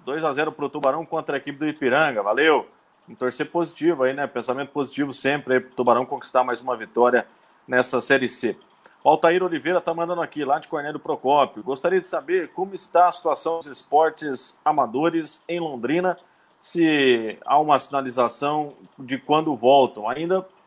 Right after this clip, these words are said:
nenhuma sinalização, né? Foi liberado aí uma questão dos clubes sociais, mas nada ainda, por exemplo, a esportes coletivos, né? Tanto que a gente tem as equipes de futsal, masculino e feminino, da categoria adulto em Londrina.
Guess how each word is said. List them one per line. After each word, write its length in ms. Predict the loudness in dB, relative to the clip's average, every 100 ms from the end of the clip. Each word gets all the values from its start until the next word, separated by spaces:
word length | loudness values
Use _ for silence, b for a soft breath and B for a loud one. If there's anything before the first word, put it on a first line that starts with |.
| -10
nenhuma 340 | -6 -4 -4
sinalização, 720 | -4 -6 -6 -2 -2 0 -4
né? 160 | -4 -8 _ b b
Foi 120 | -6
liberado 500 | 0 4 6 4 2
aí 180 | 0 -2
uma 160 | -4
questão 320 | -4 -6 -6 -10
dos 160 | -10
clubes 640 | -2 2 6 4 2 -4
sociais, 960 | -6 -10 -8 -8 -4 4 6 4 2 -8 b b b
mas 220 | -2 -2
nada 240 | 0 0 0
ainda, 160 | -2
por 160 | -2 -2
exemplo, 500 | -4 -6 -4 -6 -6 _ _
a 100 | -4
esportes 600 | -4 -2 0 0 -2 -10
coletivos, 680 | -6 -4 -6 -4 -4 -4 -8
né? 140 | -8 -6
Tanto 240 | -8 -6
que 60 | -4
a 60 |
gente 260 | -4 -6 -8
tem 400 | -2 -2 -2 -8 _ b b b
as 160 | -2 0
equipes 360 | 0 -4 -4
de 100 | -4
futsal, 640 | -2 -2 -2 0 4 4 2
masculino 580 | 0 0 -2 -8 -8 -10
e 60 |
feminino, 460 | -8 -10 -8 -8 -4
da 100 | -4
categoria 520 | -4 -6 -4 -2 -2
adulto 360 | -2 -6 -6 -6
em 80 |
Londrina. 540 | -4 -4 -4 -4 -6